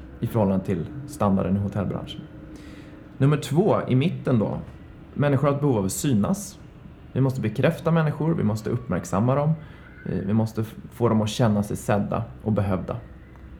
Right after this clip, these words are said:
på olika sätt. Men sen, vi vill gå vidare. Vi vill också få folk att känna en mening när man går till jobbet. För då får vi inspirerade, engagerade medarbetare som presterar bättre.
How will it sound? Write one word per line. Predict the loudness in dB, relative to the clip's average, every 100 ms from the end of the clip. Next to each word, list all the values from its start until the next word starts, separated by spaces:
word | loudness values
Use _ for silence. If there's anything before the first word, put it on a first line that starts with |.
| -18 -18 -4
på | -2
olika | 0 -2
sätt. | -6 -8 -12 -18 -20 -20 -20 -20 -12 2
Men | 4 4
sen, | 4 4 4
vi | 4
vill | 2
gå | 2
vidare. | 2 4 4 4 2 2
Vi | 2
vill | 2
också | 0 -2
få | -2
folk | 0 -2 -2
att |
känna | 0 2
en | 4 4
mening | 4 4 4
när | 2
man | 2
går | -2
till | -4
jobbet. | -6 -6 -6
För | 2
då | 2
får | 4 2
vi | 4
inspirerade, | 2 2 2 4 4 4 2 2
engagerade | 2 2 2 0 2
medarbetare | 2 0 -2 -6 -8 -8
som | -2 0
presterar | 0 -2 0 0 0
bättre. | -2 -6 -10